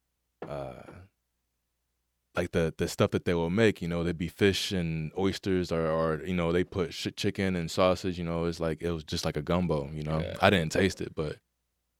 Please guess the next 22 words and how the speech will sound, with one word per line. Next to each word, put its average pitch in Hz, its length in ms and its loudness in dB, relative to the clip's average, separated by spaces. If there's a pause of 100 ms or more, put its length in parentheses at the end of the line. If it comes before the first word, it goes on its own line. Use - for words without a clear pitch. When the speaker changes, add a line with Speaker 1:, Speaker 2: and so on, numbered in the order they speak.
Speaker 1:
but 82 140 2
I'm 82 100 2
sure, 90 260 0
you 82 120 -2
know, 82 200 -4
that 82 140 -4
it's, 85 160 -8
like, 80 140 -2
a 78 60 -6
similar, 85 440 -2
it's 82 100 -6
something 90 220 -4
like 82 180 -2
that, 82 160 2
and 87 140 -2
every, 95 260 2
you 113 80 0
know, 98 80 0
a 87 40 2
little 90 100 0
bit 98 120 2
everywhere. 87 440 2